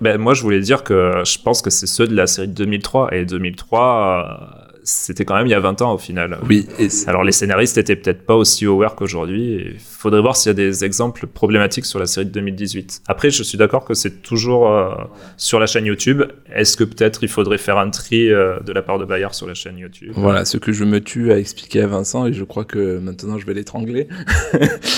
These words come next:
Speaker 2: c'est que
Speaker 1: Je quitte l'antenne, j'enlève les écouteurs.
Speaker 2: Certes, ça peut être des épisodes des, du début des années deux mille, mais, euh, c'est les plus vus, en tout cas, c'est les plus vus, et c'est ceux qui ressortent en premier sur les recherches YouTube et les plus accessibles.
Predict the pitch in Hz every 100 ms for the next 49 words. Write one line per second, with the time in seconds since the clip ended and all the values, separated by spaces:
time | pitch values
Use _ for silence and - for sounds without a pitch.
0 | - - - - - 113 - 135 139 -
1 | 113 123 143 131 123 117 110 113 107 113
2 | 113 113 110 107 107 113 107 - - 127
3 | 139 - 107 - 110 110 110 110 110 98
4 | 110 113 107 107 101 101 104 98 123 123
5 | 135 113 101 104 107 104 110 139 147 -
6 | 110 110 120 127 - 101 101 98 98 -
7 | 107 101 104 - 117 113 110 135 156 120
8 | 107 - 120 123 107 98 - 107 107 143
9 | 143 104 - - 104 104 113 - 104 -
10 | 107 117 117 104 95 104 117 - 104 -
11 | 135 117 98 - 123 117 113 113 - 113
12 | 98 92